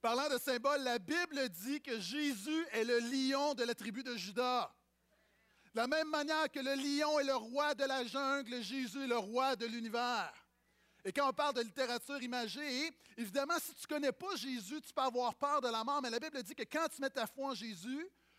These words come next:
ça te donne plein de choses, ça te pardonne, ça donne une nouvelle chance, une puissance, il y a des choses qui prennent place dans ta vie, mais tu n'as plus peur de la mort.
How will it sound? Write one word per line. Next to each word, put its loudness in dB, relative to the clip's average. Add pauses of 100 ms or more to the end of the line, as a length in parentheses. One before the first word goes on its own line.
(240)
ça 0
te -12
donne 0
plein 0
de -8
choses, 0
ça -2
te -10
pardonne, 0
ça -4
donne -2
une -4
nouvelle -2
chance, -6
une -10
puissance, -4
il -4
y -4
a -8
des -6
choses -4
qui -16
prennent -8
place -4
dans -6
ta -6
vie, -8 (400)
mais 2 (140)
tu -8
n'as 0
plus -2
peur 2
de -2
la 2
mort. -4